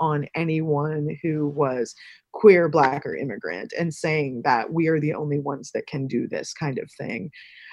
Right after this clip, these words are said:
And that's exactly what was happening. And, and I was just, it, it was a very heavy, heavy, heavy time because, because of that and seeing what my friends were going through. Like, um, I have a lot of friends who could not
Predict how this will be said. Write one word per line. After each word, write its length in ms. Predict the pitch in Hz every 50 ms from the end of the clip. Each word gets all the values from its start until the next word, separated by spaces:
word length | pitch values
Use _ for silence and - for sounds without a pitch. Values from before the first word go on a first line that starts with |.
| - _ -
And 200 | 190 202 190 185
that's 180 | 180 196 -
exactly 560 | 190 175 156 208 190 190 214 - _ - 196
what 180 | 170 160 - -
was 140 | - - - -
happening. 400 | - - - - - - - - - -
And, 200 | 175 175 170 - -
and 160 | 175 180 170
I 140 | 165 170 175
was 200 | 175 175 165 170
just, 360 | - 175 160 - - - - _ _ -
it, 140 | 190 185 190 -
it 80 | 208
was 160 | 247 269 339 311
a 80 | 349
very 320 | 285 233 247 247 247 214 185
heavy, 480 | - - 190 190 185 180 185 160 151 139 143
heavy, 380 | 147 180 180 160 143 - - -
heavy 360 | - 156 151 156 147 127 104
time 500 | 110 - 139 143 151 143 127 85 82 -
because, 480 | 160 160 147 - 151 143 139 143 139 - - -
because 440 | 185 170 147 - - 165 160 156 165
of 80 | 151
that 180 | - 127 110 127
and 140 | 143 165 -
seeing 200 | - - 175 175
what 140 | 175 - -
my 120 | 147 139
friends 340 | - - 156 180 220 226 165
were 100 | 143 110
going 320 | 135 135 - - - - _
through. 280 | - - - - - -
Like, 200 | - 170 160 - _ - - - - - - - - - - - _ _ -
um, 640 | 180 175 175 170 165 160 156 156 156 151 147 147 - _ _ _ _ _ _ _ _ _ _ _ _ _ _ _ _ _ _ _ _ _ _ - 180
I 100 | 185 185
have 280 | 175 185 185 185 170 -
a 100 | - 180
lot 320 | 170 160 160 160 175 214 226
of 100 | 190 -
friends 420 | - - 147 143 143 147 156 -
who 160 | - - 190
could 360 | 190 - - - 180 180 175 -
not 480 | 170 165 165 165 165 165 165 165 160